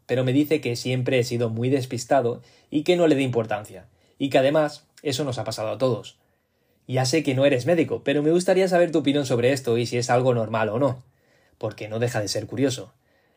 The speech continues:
Gracias, miau". Gatuno Daniel, voy a hacer de doctor por un momento, si me lo permites. El doctor Bustamestre. Oye, pues suena bien y todo, ¿eh?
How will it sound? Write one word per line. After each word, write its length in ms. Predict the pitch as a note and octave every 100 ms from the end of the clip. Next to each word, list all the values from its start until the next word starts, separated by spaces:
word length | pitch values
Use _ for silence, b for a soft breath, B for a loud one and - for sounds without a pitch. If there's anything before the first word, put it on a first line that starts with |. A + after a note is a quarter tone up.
| _
Gracias, 640 | C3 D#3+ F3 F#3 F#3 F#3 - _ -
miau". 600 | A2+ D#3 D3+ A#2 G2+ - _ _ _ _ _ _ _ _ _ _
Gatuno 300 | D3+ D3+ F#3
Daniel, 420 | D#3 A#2 A2 G2 _ _ _ _ _ _
voy 200 | - E3+
a 60 | F#3+
hacer 440 | F3+ F#3 F#3+ F#3
de 140 | D3+ C3+
doctor 320 | B2 D#3 -
por 100 | C#3+
un 60 | C3
momento, 420 | A2+ A2+ - -
si 140 | -
me 80 | A#2+
lo 80 | A2+
permites. 540 | A#2 A#2+ G#2+ - - _ _
El 200 | D#3 C#3
doctor 320 | C#3 C3+ F#3
Bustamestre. 640 | F#3 - B2 A2 G2+ G2 _ _ _
Oye, 340 | - F#3 B2+ -
pues 160 | - - -
suena 320 | - C#3 F#3+
bien 140 | E3+ A#2
y 60 |
todo, 280 | C3 E3 A#2+
¿eh? 200 | E3 A#3+